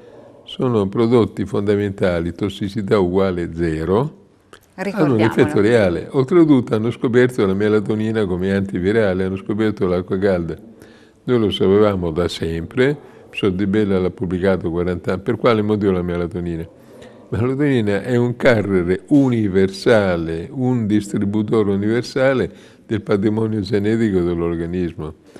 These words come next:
Speaker 1: A livello immunitario ha un ruolo fondamentale. Gli spagnoli dell'università l'hanno scoperto adesso. A una certa quantità di melatonina giornaliera, tra gli altri effetti,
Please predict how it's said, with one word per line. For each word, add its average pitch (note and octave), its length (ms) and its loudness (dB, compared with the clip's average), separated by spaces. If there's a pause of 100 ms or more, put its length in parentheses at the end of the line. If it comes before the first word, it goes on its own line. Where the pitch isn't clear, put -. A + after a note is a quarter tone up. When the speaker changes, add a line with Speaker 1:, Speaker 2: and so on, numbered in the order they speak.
(240)
Speaker 1:
A A2+ 80 0
livello A#2+ 380 4
immunitario A#2 680 2
ha F#2+ 40 2
un G2 40 -2
ruolo G#2+ 300 2
fondamentale. F2 880 -2
Gli F#2+ 160 -4
spagnoli G#2+ 640 2
dell'università F2+ 880 0 (380)
l'hanno G2 260 0
scoperto G2 540 -2
adesso. G2+ 440 0 (680)
A G#2+ 100 -2
una G2+ 160 0
certa B2+ 380 2
quantità A2+ 480 2
di A2+ 100 0
melatonina G2+ 720 0
giornaliera, G#2 840 2
tra B2+ 260 4
gli G#2 160 4
altri B2+ 360 2
effetti, G#2+ 720 -2